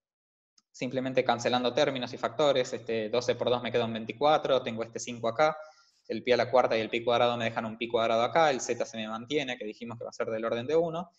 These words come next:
me queda el tita de Debye al cubo, que pasa arriba porque esto está en el cociente, un T cuadrado, ¿sí? Que viene de, de, de cancelar parcialmente este cubo, este T cubo con esta T, que me queda acá, y la temperatura de Fermi que me queda sin alterar,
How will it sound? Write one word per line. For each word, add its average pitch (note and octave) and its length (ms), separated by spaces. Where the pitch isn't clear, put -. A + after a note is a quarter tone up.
me C3 100
queda C3+ 160
el B2+ 80
tita C3 200
de B2 100
Debye C3 260
al B2 140
cubo, D#3+ 260
que B2 100
pasa B2+ 200
arriba C3 340
porque A#2+ 200
esto A#2 100
está A#2+ 140
en B2+ 60
el B2 100
cociente, D#3 640
un B2 160
T C3 160
cuadrado, C3+ 800
¿sí? C#3 340
Que B2 80
viene A#2 240
de, A#2 200
de, A2 720
de A#2 220
cancelar B2 420
parcialmente A#2+ 540
este A#2 200
cubo, A#2+ 460
este A#2+ 240
T A2+ 180
cubo B2 220
con A2 100
esta A2+ 220
T, D#3+ 180
que - 80
me A#2 140
queda C3+ 140
acá, F3+ 180
y E3+ 60
la B2+ 80
temperatura A#2+ 420
de A#2 80
Fermi B2 300
que A2+ 60
me G#2+ 100
queda A2 180
sin A2+ 180
alterar, A2 460